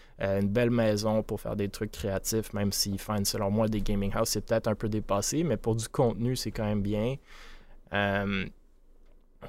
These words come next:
puis j'ai même aimé leur comparaison à T V A, tu sais, c'est genre, je crois qu'il y a beaucoup de synergie avec un Québécois de ce monde et, et le e-sport,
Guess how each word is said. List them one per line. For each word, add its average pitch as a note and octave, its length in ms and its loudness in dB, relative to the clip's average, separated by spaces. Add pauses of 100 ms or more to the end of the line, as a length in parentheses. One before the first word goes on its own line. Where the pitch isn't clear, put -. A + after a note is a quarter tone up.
(320)
puis C#3+ 200 4
j'ai C3 160 6
même G#3+ 220 6
aimé G#3 240 8
leur B3 160 4
comparaison D3 600 6
à D3+ 100 4
T C3 180 4
V B2 220 4
A, F#3+ 200 4
tu D3 140 -2
sais, D#3 60 4
c'est C#3 180 2
genre, A#2 320 6
je - 240 -2
crois E3+ 180 4
qu'il G3+ 100 4
y - 20 8
a D#3+ 40 6
beaucoup C3 440 2
de D#3 100 8
synergie C3 640 4
avec A#2 300 6 (120)
un A#2+ 120 2
Québécois A#2 500 4
de B2+ 120 4
ce B2 140 4
monde B2 360 2
et, A2 180 2 (340)
et A#2+ 80 0
le A#2 120 6
e-sport, A#2 560 2